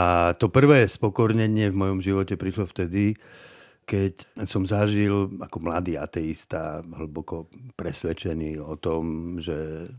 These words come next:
moje ja je iba vedľajší produkt nejakých slepých síl, hej. Keď som zažil vlastne skúsenosť Boha,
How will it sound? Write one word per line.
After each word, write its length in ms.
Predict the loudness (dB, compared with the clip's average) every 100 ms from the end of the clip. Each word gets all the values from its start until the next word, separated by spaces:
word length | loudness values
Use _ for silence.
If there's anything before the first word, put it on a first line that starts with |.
| -18 -20 _ _ _ _
moje 600 | -12 -6 -4 -4 -6 -10 -16 _ _ -2
ja 440 | 2 4 4 2
je 180 | -2 -4
iba 200 | -4 -6
vedľajší 520 | -6 -4 -4 -4 -8
produkt 580 | -10 -8 -6 -8 -12 -20 -20 -20 -20 -20 -10
nejakých 640 | -4 -2 -2 -6 -12 -12
slepých 600 | -6 0 0 0 -6 -6
síl, 520 | -10 -6 -2 0 0 -2
hej. 300 | -4 -8 -10 -14 -20 -20 -20 -20 -20 _ -12
Keď 240 | -2 -2 0 -4 -4
som 240 | -2 0 2
zažil 400 | 4 4 2 2
vlastne 640 | 2 0 0 -2 -2 -4 -8 -14 -18 -16
skúsenosť 840 | -12 -2 0 2 4 4 2 -2 -12 -18 -18 -14
Boha, 640 | -4 0 2 4 4 4